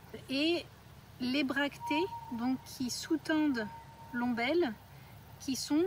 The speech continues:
elles, divisées, donc grandes et divisées. Et alors, euh, pourquoi on a ces fleurs rouges au centre de ces inflorescences ?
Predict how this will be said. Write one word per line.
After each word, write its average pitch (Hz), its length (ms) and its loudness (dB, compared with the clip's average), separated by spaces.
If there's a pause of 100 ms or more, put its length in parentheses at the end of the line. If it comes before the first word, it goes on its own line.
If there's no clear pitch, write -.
(220)
elles, 285 320 4 (100)
divisées, 254 540 0 (160)
donc 240 140 0
grandes 254 300 2
et 254 80 0
divisées. 220 480 -4 (320)
Et 240 80 -2
alors, 294 320 8
euh, 233 420 4 (140)
pourquoi 320 260 2
on 302 140 6
a 262 80 2
ces - 160 -2
fleurs 240 260 -2
rouges 269 260 2
au 233 80 -2
centre 269 380 -4
de 220 80 -6
ces 226 240 -6
inflorescences ? 220 800 -2